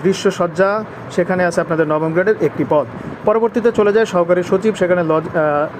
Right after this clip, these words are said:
লেজিসলেটিভ অনুবাদ, সেখানে নবম গ্রেডের ষাটটি স্থায়ী পদ রয়েছে। এখান থেকে একটু আমি বলি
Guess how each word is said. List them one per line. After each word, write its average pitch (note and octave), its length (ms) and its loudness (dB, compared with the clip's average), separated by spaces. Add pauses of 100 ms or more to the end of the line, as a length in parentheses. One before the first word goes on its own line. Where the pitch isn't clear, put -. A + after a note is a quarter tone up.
(160)
লেজিসলেটিভ F3+ 580 2 (180)
অনুবাদ, F#3 380 2
সেখানে E3 280 0
নবম F3 220 2
গ্রেডের F#3 260 0
ষাটটি F#3 260 -2 (100)
স্থায়ী F3+ 200 2
পদ D#3+ 220 2
রয়েছে। D#3 240 2 (420)
এখান A3 180 0
থেকে A3+ 220 2 (320)
একটু E3+ 180 -4
আমি F3+ 240 2
বলি F#3+ 120 4